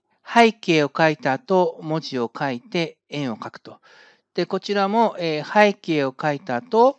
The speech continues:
ここに、えーと、文字の色か、文字を書いて、えー、そして円を書くと。まあ、こういうふうにします。で、えーと、まあ、えー、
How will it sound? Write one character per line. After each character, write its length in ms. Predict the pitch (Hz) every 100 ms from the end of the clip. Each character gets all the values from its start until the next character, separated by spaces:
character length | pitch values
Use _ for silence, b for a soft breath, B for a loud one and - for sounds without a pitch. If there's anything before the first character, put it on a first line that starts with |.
| _
こ 140 | -
こ 160 | - 160
に、 260 | 170 175 _
え 140 | - 127
ー 100 | 214
と、 140 | 143
文 160 | 147 160
字 200 | 214 127
の 200 | 123 -
色 260 | 139 147 127
か、 240 | 113 - b b b -
文 120 | 156
字 160 | 143 127
を 120 | 120
書 140 | 165 147
い 120 | 143
て、 520 | _ 254 226 131 - b b b -
え 60 |
ー、 20 |
そ 100 | 151
し 100 | 160
て 200 | - 160 160
円 200 | 156 135
を 20 |
書 100 | 117
く 100 | -
と。 120 | - - b b
ま 100 | -
あ、 20 | 202
こ 100 | 220
う 40 |
い 20 |
う 20 | 196
ふ 60 |
う 40 | 185
に 80 |
し 140 | 120 143
ま 120 | 107
す。 160 | - _ B B B _
で、 380 | 254 254 226 226
え 20 |
ー 80 | 226
と、 120 | 240
ま 300 | 247 269 196
あ、 40 | -
え 420 | 202 190 180
ー、 20 | 180